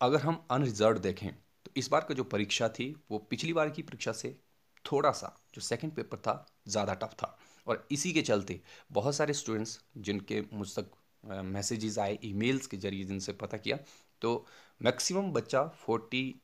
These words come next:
से लेकर के फ़ोर्टी फ़ाइव, फ़ोर्टी सिक्स इतने ही मार्क्स बता रहा है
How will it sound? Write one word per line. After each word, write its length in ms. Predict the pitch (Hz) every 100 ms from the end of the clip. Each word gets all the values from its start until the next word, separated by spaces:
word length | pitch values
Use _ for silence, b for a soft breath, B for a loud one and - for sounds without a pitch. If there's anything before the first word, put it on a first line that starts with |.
| -
से 180 | -
लेकर 260 | 120 110 110
के 100 | 110
फ़ोर्टी 360 | 107 107 104 110
फ़ाइव, 380 | 104 - 107 110
फ़ोर्टी 340 | - 107 -
सिक्स 400 | 101 - 123 - b b b _ _ -
इतने 300 | 123 123 117
ही 240 | 120 135 - -
मार्क्स 460 | 98 98 98 - -
बता 280 | 95 98 98
रहा 280 | 92 87 87
है 200 | 92 -